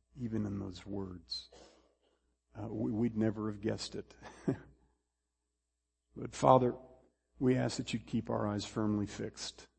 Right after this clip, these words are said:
on the hope of the glory that will be revealed when your Son is revealed again. And he takes over this creation,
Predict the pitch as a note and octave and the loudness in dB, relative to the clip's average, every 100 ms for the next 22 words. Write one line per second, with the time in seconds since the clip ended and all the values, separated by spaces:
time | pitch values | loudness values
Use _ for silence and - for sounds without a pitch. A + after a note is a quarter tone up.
0 | _ _ _ _ _ _ _ _ _ _ | _ _ _ _ _ _ _ _ _ _
1 | _ _ _ A2+ A2 - A2+ A2+ B2+ - | _ _ _ -6 -6 -2 4 4 4 -10
2 | - _ _ _ _ _ _ _ - G#2+ | -20 _ _ _ _ _ _ _ -16 -14
3 | G2+ G#2+ A2+ G#2+ G#2+ G#2 G#2 G2 - _ | -10 -8 -6 -2 -2 -2 -4 -8 -12 _
4 | _ _ _ - A2 G#2+ G#2 G#2+ G#2+ A2+ | _ _ _ -18 -8 -8 -4 -4 -2 -2
5 | A#2 A2 F#2+ G2+ G2+ F#2 - D#3+ A2+ F#2+ | -2 -4 -4 -6 -6 -10 -16 -6 -2 -2
6 | F#2 G2 F#2 - A2 F#2 E2+ F2 - _ | -2 -4 -6 -6 -4 -6 -8 -12 -16 _
7 | _ _ _ _ _ G2+ - G#2 F2+ F#2+ | _ _ _ _ _ -16 -12 -10 -8 -8
8 | E2+ E2+ - _ - G#2 G2 G2 F2 E2+ | -8 -12 -20 _ -18 -18 -8 -8 -6 -10
9 | - _ _ _ _ _ _ _ _ _ | -16 _ _ _ _ _ _ _ _ _
10 | _ _ _ _ _ _ - G#2+ G2 A2+ | _ _ _ _ _ _ -12 -10 -6 -8
11 | - A#2+ - - G#2+ G2+ G2+ G#2+ - - | 0 -2 0 -2 -2 -2 -6 -6 -6 0
12 | G2+ G2+ F#2+ - G2+ F#2 | 2 4 2 -2 -4 -6